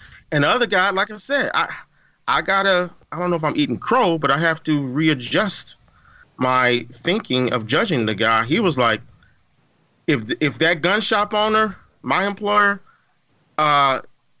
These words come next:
want to deal with me and just wants to bring people to my range and have 'em go back and buy his, tell him he can build his own range." I'm like, "Well, well, okay, <laughs> makes sense." <laughs>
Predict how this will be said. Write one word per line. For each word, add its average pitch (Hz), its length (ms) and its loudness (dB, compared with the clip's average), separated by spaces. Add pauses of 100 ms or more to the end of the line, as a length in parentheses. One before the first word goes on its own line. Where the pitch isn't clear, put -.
want 165 380 -2
to - 840 -14
deal 196 120 4
with 190 140 0
me 196 120 2
and 190 80 2
just 170 180 -2
wants 185 180 0
to 165 60 -2
bring 175 240 0
people 180 300 0
to 165 240 0
my 156 240 4
range 190 480 2
and 156 100 2
have 170 220 2
'em 165 160 -2 (320)
go 170 160 4
back 175 300 2
and 160 120 -2
buy 165 200 2
his, 185 280 0 (1000)
tell 190 280 2
him 196 240 2
he 196 200 -2
can 185 180 0
build 175 180 2
his 175 120 0
own 180 160 2
range." 143 500 0
I'm 135 140 -4
like, 156 180 -2
"Well, 269 920 -4
well, 381 340 -2 (500)
okay, 262 500 0 (220)
<laughs> - 220 -4
makes - 320 0
sense." - 640 -4
<laughs> - 60 -20